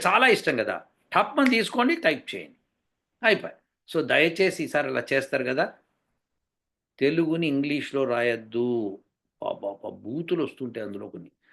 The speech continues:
So దయచేసి అలా కాకుండా తెలుగుని తెలుగులో రాయండి. ఉం?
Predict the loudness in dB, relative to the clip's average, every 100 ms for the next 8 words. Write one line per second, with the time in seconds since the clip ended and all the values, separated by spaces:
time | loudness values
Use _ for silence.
0 | _ -10 -6 -2 0 2 0 0 0 -2
1 | -2 -4 -6 -10 -12 -10 -8 -6 -6 -6
2 | -6 -2 -2 -2 -6 -12 -18 -20 -20 -20
3 | _ _ -10 -6